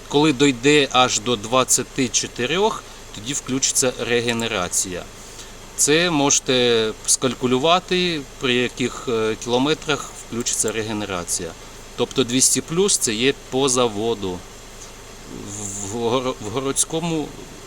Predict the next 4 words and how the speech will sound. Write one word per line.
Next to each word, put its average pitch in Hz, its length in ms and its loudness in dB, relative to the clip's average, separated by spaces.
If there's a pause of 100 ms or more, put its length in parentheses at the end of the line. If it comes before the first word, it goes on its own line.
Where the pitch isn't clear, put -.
(320)
режимі. 104 520 0 (840)
Маса 160 420 6 (340)
сажі 110 800 2 (460)
вимірена, 110 600 2